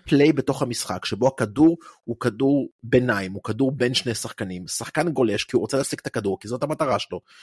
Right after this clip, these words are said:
ושוער מנסה לרדת לכדור הזה, כי הוא רוצה לעצור את הכדור הזה, זאת המטרה שלו, וקורה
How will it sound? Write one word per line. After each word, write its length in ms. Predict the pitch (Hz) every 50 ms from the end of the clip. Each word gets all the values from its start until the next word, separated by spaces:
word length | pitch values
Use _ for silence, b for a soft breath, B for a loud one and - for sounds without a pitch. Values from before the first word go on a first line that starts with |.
| B B B B B B B
ושוער 560 | 110 120 117 - - 135 135 151 170 175 160 -
מנסה 360 | 127 127 120 120 - - 147
לרדת 340 | 139 131 123 127 135 135 131
לכדור 340 | 131 - 127 110 120 113 113
הזה, 120 | 113 110
כי 120 | - - 120
הוא 40 | 107
רוצה 180 | 120 - 151
לעצור 260 | 143 135 - - 127
את 60 | 123 -
הכדור 340 | - - 107 95 104 101
הזה, 100 | 98 107
זאת 140 | 107 131 -
המטרה 380 | 147 143 139 - 127 101 92 95
שלו, 240 | - - 85 - - B B B B B B B B _ -
וקורה 480 | 104 120 117 - - 120 123 160 190